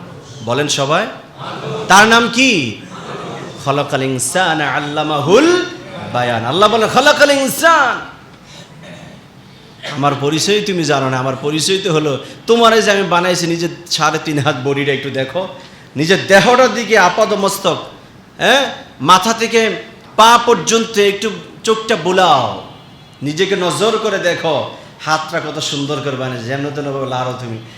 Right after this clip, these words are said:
কনুই দিয়েছে, সারাক্ষণ যদি তুমি এমনি থাকতা, তোমার কাছে কেমন লাগতো? এটা ভাস্করার আমি একটা ফর্মুলা তৈরি করে দিয়েছি, আবার একটা কবজি দিয়েছি, এই কবজিটার ভিতরে আবার কত মেশিনপত্র, এখানে আঙ্গুল, এই আঙ্গুলের ভিতরে আবার চারটা জয়েন্ট দেওয়া আছে,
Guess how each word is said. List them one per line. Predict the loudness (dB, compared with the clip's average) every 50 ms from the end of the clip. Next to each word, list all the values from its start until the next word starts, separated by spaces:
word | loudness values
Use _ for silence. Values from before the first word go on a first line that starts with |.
| -20 -12 -6
কনুই | -4 -2 0 2 2 2
দিয়েছে, | 0 0 0 0 0 -2 -4 -6 -6
সারাক্ষণ | -4 -4 -2 -2 -2 -4 -4 -4 -2 -2 -2
যদি | -4 -6 -8
তুমি | -6 -4 -4
এমনি | -4 -4 -6 -6 -6
থাকতা, | -6 -8 -8 -6 -8 -6 -6 -6 -8 -10 -16 -18 -20 -16 -10
তোমার | -6 -4 -2 -2 -2
কাছে | -4 -4 -6 -8 -6
কেমন | -2 -2 -2 -2 -2 -2 -2
লাগতো? | -2 -4 -4 -4
এটা | -8 -8 -8 -6
ভাস্করার | -6 -6 -6 -6 -8 -8 -6 -6 -4 -6
আমি | -6 -6 -6
একটা | -8 -8 -6 -6 -6 -6 -8 -12 -14 -16 -16 -10 -4
ফর্মুলা | -2 -2 0 0 -2 -2 -4 -4 -2
তৈরি | -4 -4 -4 -4
করে | -4 -4 -4
দিয়েছি, | -4 -4 -2 0
আবার | 0 2 2 2 0
একটা | 0 0 -2 -2 0 2
কবজি | 2 2 2 0 -2 -2 -4
দিয়েছি, | -2 -2 -2 -2 0 -2 -2 -4 -4 -8 -10 -14 -16 -10 -2
এই | 2 2 4
কবজিটার | 6 6 4 4 4 0 0 0 0
ভিতরে | -2 0 0 2
আবার | 4 4 4 4 2 0 0 -4 0
কত | 2 4 4 2 2 -2 0
মেশিনপত্র, | 0 0 2 2 2 2 2 0 0 -2 -2 -4 -4 -4 -4 -2 0
এখানে | 0 0 0 0 -2 -2 0 0
আঙ্গুল, | 0 0 0 -2 -2 -4 -4 -4 -6 -10 -14 -18 -20 -18 -8
এই | -2 2 4
আঙ্গুলের | 4 4 4 4 2 2 2 2
ভিতরে | 0 0 0 2 2
আবার | 2 2 0 -2 -2 0
চারটা | 0 0 0 0 -2 -4
জয়েন্ট | -2 -2 0 2 2 4 4 2 0 0 2
দেওয়া | 2 2 4 4 2
আছে, | 2 0 -2 -2 -4 -6